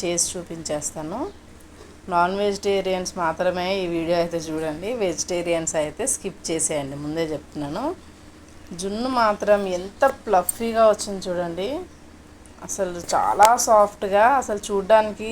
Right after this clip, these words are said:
రియల్ జున్నా లేకపోతే అంటే ఒరిజినల్ జున్ను పాలతో చేసిందా అని అనుకుంటారు ఎవరైనా. అంత పర్ఫెక్ట్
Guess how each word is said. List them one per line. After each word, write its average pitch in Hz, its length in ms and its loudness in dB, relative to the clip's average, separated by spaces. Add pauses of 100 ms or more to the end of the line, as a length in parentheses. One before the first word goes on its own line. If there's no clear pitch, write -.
(160)
రియల్ 202 360 4
జున్నా 202 340 0 (760)
లేకపోతే 190 540 0
అంటే 175 180 0 (220)
ఒరిజినల్ 202 480 2
జున్ను 190 280 -2
పాలతో 202 380 6
చేసిందా 190 520 0 (760)
అని 214 160 2 (160)
అనుకుంటారు 208 540 2
ఎవరైనా. 175 440 4 (180)
అంత 190 320 -6 (360)
పర్ఫెక్ట్ 196 420 6